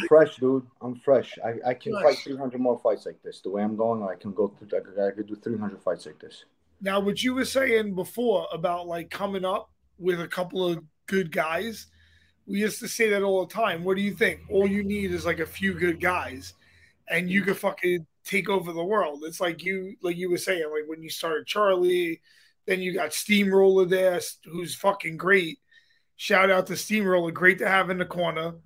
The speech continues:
Speaker 2: Always good to have around fight, fight day.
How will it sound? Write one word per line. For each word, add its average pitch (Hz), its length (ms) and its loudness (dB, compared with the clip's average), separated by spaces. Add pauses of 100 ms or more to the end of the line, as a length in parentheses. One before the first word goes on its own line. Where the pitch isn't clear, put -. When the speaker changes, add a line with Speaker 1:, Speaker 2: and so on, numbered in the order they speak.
(1120)
Speaker 2:
Always 196 360 2
good 202 180 2
to 196 120 8
have 185 260 6
around 185 360 4
fight, 196 300 2 (360)
fight 190 360 -2
day. 156 400 -4